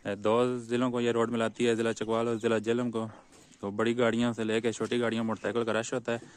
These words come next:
आ, बारिश के दिनों में यहाँ पे बहुत ज़्यादा कीचड़ होता था,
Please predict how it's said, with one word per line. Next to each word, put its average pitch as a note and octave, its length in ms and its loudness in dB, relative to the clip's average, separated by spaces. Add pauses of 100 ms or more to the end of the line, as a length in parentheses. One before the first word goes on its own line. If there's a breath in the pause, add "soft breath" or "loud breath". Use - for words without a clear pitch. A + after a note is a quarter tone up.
(640 loud breath)
आ, G#2+ 220 0
बारिश A2 460 2
के B2 120 0
दिनों A2+ 240 0
में A2 200 0 (500)
यहाँ G2+ 200 -2
पे A2+ 100 -2
बहुत A2 140 2
ज़्यादा B2 200 2
कीचड़ B2 300 0
होता A2 220 -2
था, A2+ 240 -2